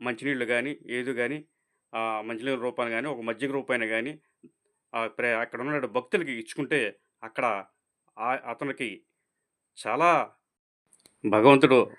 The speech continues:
అతనికి మేలు చేస్తాడని చెప్పేసి ఇక్కడ, ఇక్కడ భక్తులు విశ్వాసం. అలా చేసిన వాళ్ళందరూ కూడా చాలా మేలు జరిగింది. ఈ ఇక్కడ అటువంటి దారమల్లేశ్వరుడు అంత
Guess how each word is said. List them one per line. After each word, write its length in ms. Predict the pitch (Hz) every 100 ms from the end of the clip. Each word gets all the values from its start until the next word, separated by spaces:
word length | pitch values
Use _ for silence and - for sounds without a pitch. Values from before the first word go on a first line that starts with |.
| -
అతనికి 360 | - 123 127 95 85 _ _ - - _ _ _ _ _ _ _ _
మేలు 220 | 117 135 139
చేస్తాడని 440 | 123 107 123 117 104
చెప్పేసి 380 | 101 110 - 110 95 _ _ _ -
ఇక్కడ, 280 | 104 - 123 - 113
ఇక్కడ 200 | - 107 - _ _ _ _
భక్తులు 380 | 95 - 135 107 90 107
విశ్వాసం. 420 | 104 127 110 135 160 - - _ -
అలా 140 | 131 135 -
చేసిన 240 | 143 160
వాళ్ళందరూ 360 | 165 151 156 170 151
కూడా 160 | 131 123 - _ _ _ _ _ _
చాలా 200 | - 127 135
మేలు 260 | 120 131 127
జరిగింది. 340 | 110 110 107 151 _ _ _ _ _ _ _ _ _ _ _ -
ఈ 80 | 117 113
ఇక్కడ 200 | - 120 110
అటువంటి 340 | 120 117 120 104 - _ - - _ _ 127 113
దారమల్లేశ్వరుడు 760 | 110 139 135 147 - 123 110 95 85 - - - - - _ _ _ - - _ _ _ 117
అంత 200 | 113